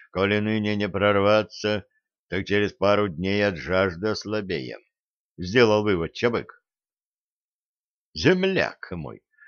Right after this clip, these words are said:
плоскиня", вдруг вспомнил новгородец. "Да с половцами он торг большой вел. Может, статься, уговорит их, и, глядишь, образумится".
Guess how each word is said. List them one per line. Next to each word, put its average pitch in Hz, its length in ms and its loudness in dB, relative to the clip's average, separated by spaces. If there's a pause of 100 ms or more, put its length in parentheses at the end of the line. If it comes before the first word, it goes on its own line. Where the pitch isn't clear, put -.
(120)
плоскиня", 95 800 0 (400)
вдруг 120 280 0
вспомнил 101 480 0
новгородец. 117 760 -2 (720)
"Да 214 120 10
с 214 60 -4
половцами 185 600 6
он 180 160 2
торг 165 320 4
большой 160 360 4
вел. 156 380 2 (460)
Может, 165 300 4
статься, 160 420 4
уговорит 165 460 0
их, - 280 -4 (240)
и, 165 80 6
глядишь, 156 400 2
образумится". 156 920 2